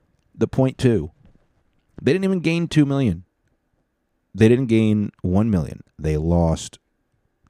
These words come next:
two hundred thousand subscribers. Why? Because they're just putting out shit like Cuties and fucking, their content really started to go down. Like, every time I go on fucking Netflix, I,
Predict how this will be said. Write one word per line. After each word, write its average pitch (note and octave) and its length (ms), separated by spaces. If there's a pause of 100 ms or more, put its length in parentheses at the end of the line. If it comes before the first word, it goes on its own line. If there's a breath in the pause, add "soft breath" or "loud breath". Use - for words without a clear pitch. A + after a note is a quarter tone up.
(160)
two F2+ 300
hundred D#2+ 400
thousand C#2+ 460
subscribers. C2 880 (1120 soft breath)
Why? D2 420
Because F#2+ 340
they're F2 140
just D#2+ 200
putting - 220
out D#2+ 120
shit D2 180
like C#2+ 160
Cuties E2+ 720
and C#2+ 160
fucking, D2+ 480 (400 loud breath)
their E2+ 140
content A2+ 560
really F2 420
started E2+ 320
to E2+ 60
go D#2+ 180
down. D2+ 360
Like, - 220
every A2 260
time A2+ 240
I G2 80
go F2+ 180
on F2 100
fucking E2 340
Netflix, E2+ 540 (600)
I, D#2+ 680